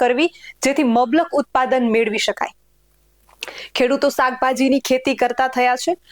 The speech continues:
પંદર સપ્ટેમ્બરથી વટાણાની વાવણી કરી શકાય છે, એટલે કે આસો મહિનામાં વટાણાનો પાક વાવી શકાય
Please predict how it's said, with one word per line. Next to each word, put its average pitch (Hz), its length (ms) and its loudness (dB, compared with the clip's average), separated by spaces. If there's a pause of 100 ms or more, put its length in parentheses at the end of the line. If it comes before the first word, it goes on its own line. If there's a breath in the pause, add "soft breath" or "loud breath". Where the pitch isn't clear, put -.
(160 loud breath)
પંદર 294 380 2
સપ્ટેમ્બરથી 269 720 0
વટાણાની 240 560 0
વાવણી 220 380 0
કરી 214 180 0
શકાય 170 320 -4
છે, - 320 -12 (180)
એટલે 240 180 0
કે 254 120 -2 (100)
આસો 254 300 0
મહિનામાં 247 500 0
વટાણાનો 220 480 0 (140)
પાક 233 260 -2
વાવી 208 300 0
શકાય - 500 -8